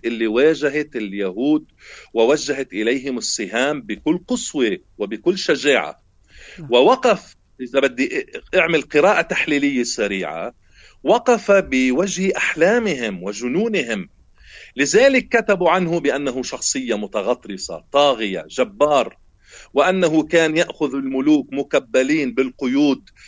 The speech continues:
Speaker 1: بعد أن يفقه أعينهم، وأنه كان يقتل أولاد الملوك أمام آبائهم.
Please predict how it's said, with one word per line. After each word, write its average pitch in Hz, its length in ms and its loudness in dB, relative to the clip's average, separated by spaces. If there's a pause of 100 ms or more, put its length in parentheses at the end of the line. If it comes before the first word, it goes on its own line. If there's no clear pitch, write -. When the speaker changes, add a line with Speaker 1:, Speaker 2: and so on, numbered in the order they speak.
(200)
Speaker 1:
بعد 147 260 2
أن 135 200 -2
يفقه 139 480 -4
أعينهم، 110 680 -2 (320)
وأنه 160 440 2
كان 156 260 0
يقتل 156 440 0
أولاد 135 400 2
الملوك 131 560 -2
أمام 127 300 -4
آبائهم. 107 720 -2